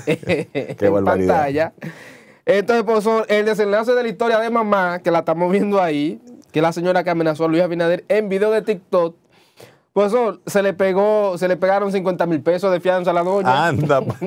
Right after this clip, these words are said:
Speaker 1: carajo.
Speaker 2: <laughs> La Oficina
Speaker 1: Ah.
Speaker 2: Judicial de Servicio de Atención Permanente impuso una fianza como medida de coerción a doña Irene Sosa Tavares, una adulta mayor de sesenta y seis años, me parece,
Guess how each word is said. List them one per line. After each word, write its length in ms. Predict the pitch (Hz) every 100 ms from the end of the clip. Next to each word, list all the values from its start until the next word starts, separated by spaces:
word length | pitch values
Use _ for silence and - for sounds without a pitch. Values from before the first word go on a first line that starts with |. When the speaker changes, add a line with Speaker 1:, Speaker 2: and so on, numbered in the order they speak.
| 185
Speaker 1:
carajo. 500 | - 104 113 123 185
Speaker 2:
<laughs> 1600 | - 175 165 - 160 - - 151 _ - 381 190 - - - - -
La 120 | 185 226
Oficina 460 | 196 208 285 269 247
Speaker 1:
Ah. 40 |
Speaker 2:
Judicial 480 | 247 220 - 240 254
de 120 | 226
Servicio 320 | 208 190 208
de 80 | 220
Atención 420 | 214 180 202 190
Permanente 880 | 220 226 208 190 175 208 226 220 214
impuso 420 | 175 - 208 208
una 180 | 208 180
fianza 400 | 190 202 208 185
como 220 | 185 180
medida 340 | 175 165 196 220
de 160 | 196
coerción 760 | 180 202 214 170 180 220 247 214 - _ _ _
a 200 | 165 190
doña 400 | 190 214 214 202
Irene 380 | 190 190 233 247
Sosa 420 | - 208 220 214
Tavares, 800 | 214 185 180 180 165 156 - -
una 220 | 123 143 180
adulta 340 | 185 190 190
mayor 380 | 185 170 190 180
de 140 | 151
sesenta 340 | 147 151 147 135
y 40 |
seis 180 | 175 180
años, 220 | 180 156
me 80 | 160
parece, 500 | 175 170 156 143